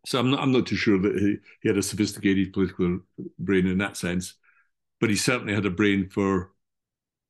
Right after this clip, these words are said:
designing, launching, and marketing product. And I don't dismiss that, because without that, you don't get the mass consumer adoption, which has allowed us to use this technology for learning. And that really did, did matter.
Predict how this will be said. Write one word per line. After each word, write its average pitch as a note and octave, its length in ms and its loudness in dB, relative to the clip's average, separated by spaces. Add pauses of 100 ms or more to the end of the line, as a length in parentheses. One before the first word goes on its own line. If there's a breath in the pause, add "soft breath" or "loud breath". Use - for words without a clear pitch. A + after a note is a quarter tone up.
(220)
designing, G#2+ 640 2 (520)
launching, G2+ 640 0 (280)
and G2 120 0
marketing G2 540 -2
product. - 480 -4 (760 loud breath)
And B2 140 0
I C#3+ 60 2
don't C3+ 260 2
dismiss C3+ 440 2
that, F#2 280 -2
because G2+ 540 -2
without C#3 460 2
that, F2+ 200 -4 (400)
you B2 140 4
don't B2+ 140 4
get A2 140 4
the G#2 80 0
mass A#2 260 0
consumer A2 500 0
adoption, G2+ 540 -2
which G2+ 160 -4
has G2 140 -2
allowed G#2+ 340 2
us F#2+ 160 0
to - 120 -4
use C#3 260 0
this F#2+ 160 -2
technology G2 640 -4 (280 loud breath)
for F#2 140 0
learning. G2 440 0 (760)
And G#2 100 0
that A#2 180 -2
really G#2+ 220 4
did, F#2+ 300 0 (100)
did G#2 180 2
matter. F#2+ 520 -2